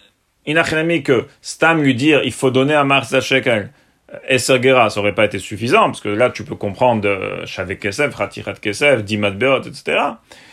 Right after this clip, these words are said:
Mais pourquoi Dieu, il a pas, au lieu de lui montrer une Matbea Shel Esh, pourquoi Dieu, il a pas carrément expliqué la sikha ?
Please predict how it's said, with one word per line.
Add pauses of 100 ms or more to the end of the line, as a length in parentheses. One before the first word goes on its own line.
(220)
Mais (140)
pourquoi
Dieu,
il
a
pas,
au
lieu
de
lui
montrer
une
Matbea
Shel
Esh, (200)
pourquoi
Dieu,
il
a
pas
carrément
expliqué
la
sikha ?